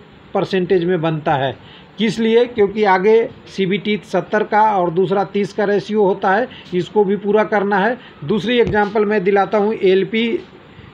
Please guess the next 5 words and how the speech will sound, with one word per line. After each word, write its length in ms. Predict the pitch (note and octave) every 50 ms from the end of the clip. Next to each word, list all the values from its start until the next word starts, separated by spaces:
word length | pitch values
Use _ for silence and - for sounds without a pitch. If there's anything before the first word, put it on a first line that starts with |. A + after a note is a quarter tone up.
| - -
सीबीटी 680 | - - F#3+ F#3+ E3+ G#3 G3 - G#3+ A3 B3 - - - - - - -
टू 260 | G#3 G3 F#3 D#3+ A#2 G2+ - - - - - - - - - - - - - - - -
पार्ट, 680 | F3+ F3+ G3 - - - - - - - - - - F3 D3 - - - - - - - - - - - - - - -
पार्ट 320 | F#3 F3 G3 A#3 A3 - - - - E3+
बी, 340 | D#3 F3+ F#3 F3 C#3 -